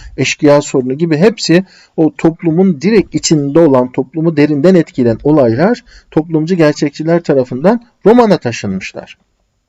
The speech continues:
Halkı aydınlatmak düşüncesiyle bazı yazarlar bazı bölgeleri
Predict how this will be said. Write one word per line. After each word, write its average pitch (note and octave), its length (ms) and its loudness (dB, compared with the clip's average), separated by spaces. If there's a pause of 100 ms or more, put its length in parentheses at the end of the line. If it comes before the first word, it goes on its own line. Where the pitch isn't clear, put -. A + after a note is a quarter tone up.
(540)
Halkı E3+ 360 0
aydınlatmak G3+ 720 2
düşüncesiyle D#3+ 760 0
bazı E3+ 300 2
yazarlar C3 680 0
bazı F3 420 0
bölgeleri C3+ 420 0